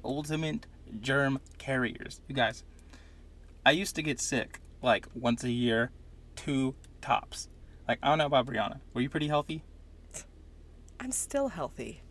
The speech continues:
Speaker 1: Yeah, but I mean, like, you, we didn't record last week because you were sick.
Speaker 2: Yeah, but I was sick because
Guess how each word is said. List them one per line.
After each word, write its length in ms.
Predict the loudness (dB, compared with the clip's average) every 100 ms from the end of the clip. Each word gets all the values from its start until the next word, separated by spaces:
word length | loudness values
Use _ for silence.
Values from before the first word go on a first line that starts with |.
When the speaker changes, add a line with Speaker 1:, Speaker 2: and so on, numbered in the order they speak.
| -20 -20 -20 -20 -10
Speaker 1:
Yeah, 200 | 2 4
but 100 | 4
I 20 | 4
mean, 140 | 4
like, 140 | 2 0
you, 180 | -4 0
we 80 | 2
didn't 180 | 2 0
record 300 | 0 2 4
last 200 | 4 2
week 140 | -2
because 240 | -2 -4
you 80 | -2
were 120 | -4
sick. 340 | 0 0 -2 -8 -18 -2
Speaker 2:
Yeah, 220 | 6 6 8
but 140 | 10
I 60 | 10
was 140 | 10
sick 260 | 8 4 2
because 420 | 4 8 8 8